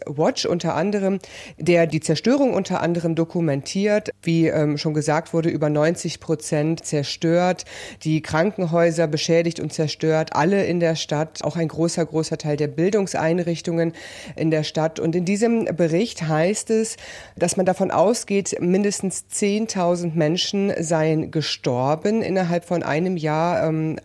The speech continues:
von März zweiundzwanzig bis, äh, Februar dreiundzwanzig. Und dass diese Zahl aber doch relativ gering ist. Man geht davon aus, dass es, ähm, mit Sicherheit mehr sein könnten, weil unter den Trümmern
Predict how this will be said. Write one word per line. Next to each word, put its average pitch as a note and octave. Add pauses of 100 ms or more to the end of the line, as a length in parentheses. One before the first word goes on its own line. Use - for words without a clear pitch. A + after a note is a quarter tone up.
von D#3
März D3+
zweiundzwanzig D#3+
bis, D#3
äh, C#3+
Februar D#3+
dreiundzwanzig. E3+ (560)
Und F3
dass F3
diese G3
Zahl F3+
aber E3+
doch E3+ (360)
relativ G3
gering F3+
ist. B3
Man F3+
geht F3+
davon F3+
aus, F3+
dass F3
es, E3+ (320)
ähm, E3
mit E3
Sicherheit G#3
mehr F3+
sein G#3+
könnten, G3
weil A3 (580)
unter G#3
den F3+ (180)
Trümmern A3